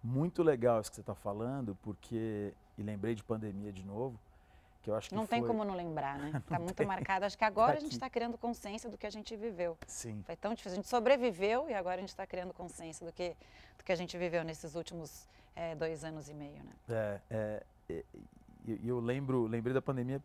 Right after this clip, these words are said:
Speaker 1: pelo que você falou. A gente se forçou num exercício de empatia. Muitas outras coisas também. Mas isso que você falou pra mim é muito importante. A gente precisa entender,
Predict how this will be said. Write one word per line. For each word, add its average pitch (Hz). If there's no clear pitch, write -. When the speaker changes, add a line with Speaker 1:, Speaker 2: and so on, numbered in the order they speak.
Speaker 1:
pelo 127
que 127
você 131
falou. 113
A -
gente 120
se -
forçou 135
num 123
exercício 113
de 110
empatia. 110
Muitas 110
outras 135
coisas 113
também. 110
Mas 107
isso 160
que -
você -
falou 135
pra 131
mim 131
é 131
muito 143
importante. 131
A 98
gente 123
precisa 170
entender, 117